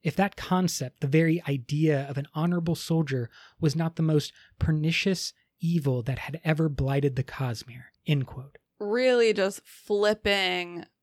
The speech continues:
Speaker 2: all of our conceptions of Windrunners and Knights Radiant on its head and bringing up, I think, an important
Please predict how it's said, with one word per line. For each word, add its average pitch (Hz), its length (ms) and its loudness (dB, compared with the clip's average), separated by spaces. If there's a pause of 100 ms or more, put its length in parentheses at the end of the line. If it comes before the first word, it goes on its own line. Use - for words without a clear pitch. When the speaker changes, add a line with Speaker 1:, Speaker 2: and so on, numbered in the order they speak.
(220)
Speaker 2:
all 269 400 6
of 240 140 -2
our 185 420 2
conceptions 165 1120 -6
of 160 360 -2 (280)
Windrunners 185 880 -2 (100)
and 170 400 -4
Knights 170 320 -6
Radiant 175 640 -6 (200)
on 214 200 0
its 233 180 -4
head 233 340 4
and 196 640 0
bringing 269 420 -2
up, 285 380 -4 (200)
I 226 100 4
think, 415 200 0
an 440 140 2
important 370 720 -2